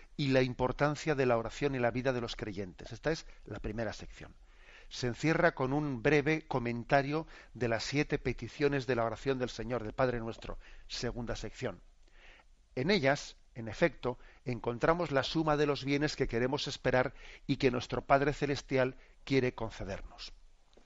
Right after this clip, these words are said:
Bueno, mm, la primera afirmación que se hace aquí, y es que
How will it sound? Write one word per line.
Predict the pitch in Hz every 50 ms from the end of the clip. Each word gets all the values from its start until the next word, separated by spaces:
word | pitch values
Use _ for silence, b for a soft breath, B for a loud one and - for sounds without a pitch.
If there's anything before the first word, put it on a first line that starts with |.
| - - - - - - B B B B B B B B B B B B -
Bueno, | 165 170 147 - - -
mm, | 139 135 127 123 120 123
la | 127 123 -
primera | - 135 151 156 151
afirmación | 143 - 165 147 147 135 - - 156 143
que | - 139
se | - 131
hace | 117 131
aquí, | 131 170 175 139 - B B B B B B B B B B B _
y | - 120 139
es | - -
que | - 139 135 120 - -